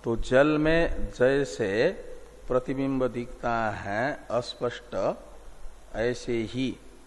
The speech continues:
गंधर्व लोके यानी गंधर्व लोक के शरीरों में आत्मदर्शन जल में भासमान प्रतिबिंब के तरह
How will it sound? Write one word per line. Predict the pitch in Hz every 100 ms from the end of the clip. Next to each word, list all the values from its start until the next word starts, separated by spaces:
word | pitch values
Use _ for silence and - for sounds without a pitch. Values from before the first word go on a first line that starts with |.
| - -
गंधर्व | 107 127 139 139 139 131
लोके | 120 117 -
यानी | 104 - - - - - - 117 120
गंधर्व | 123 127 135 139 135
लोक | 127 120 -
के | - 135 139
शरीरों | - 117 113 117 110
में | 98 95 123 - - -
आत्मदर्शन | 220 - 123 113 110 107 - 95 98 113 90 - - - - - - - -
जल | 120 131 139
में | 139 156 185 - - - - - - - - -
भासमान | 113 123 127 - 110 101 107 143 196 - - - - - -
प्रतिबिंब | 123 127 135 131 127 123
के | 123 117
तरह | 110 110 104